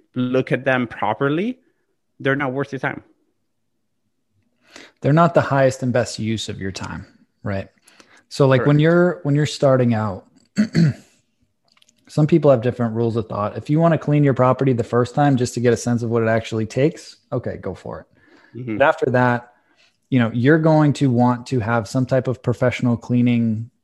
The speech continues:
Speaker 2: team or a couple people that you can rely on. I prefer to work with cleaning companies because,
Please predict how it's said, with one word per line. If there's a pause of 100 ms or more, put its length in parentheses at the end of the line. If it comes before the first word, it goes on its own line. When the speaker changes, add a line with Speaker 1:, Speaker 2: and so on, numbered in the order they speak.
Speaker 2:
team
or
a
couple
people
that
you
can
rely
on.
I
prefer
to
work
with
cleaning
companies
because,